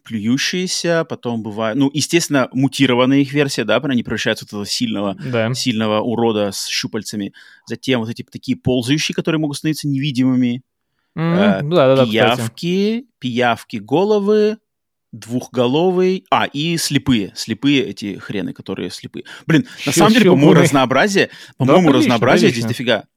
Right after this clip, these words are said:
Speaker 1: Просто они все, на су-, по, по сути дела, на-, наверное, являются
Speaker 2: Разных.
Speaker 1: вариацией.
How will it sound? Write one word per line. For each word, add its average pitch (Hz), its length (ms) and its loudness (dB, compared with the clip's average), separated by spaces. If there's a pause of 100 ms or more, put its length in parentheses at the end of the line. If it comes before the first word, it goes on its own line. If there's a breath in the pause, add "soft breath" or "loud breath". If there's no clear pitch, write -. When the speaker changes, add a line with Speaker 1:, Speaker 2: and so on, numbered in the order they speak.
Speaker 1:
Просто 170 260 0
они 180 240 2
все, 214 320 0
на 156 140 -4
су-, - 240 -8
по, 139 100 -10
по - 160 -18
сути 165 180 -8
дела, 165 160 -2
на-, 143 200 -2
наверное, 139 300 0
являются 143 580 2
Speaker 2:
Разных. 156 120 2
Speaker 1:
вариацией. 123 680 0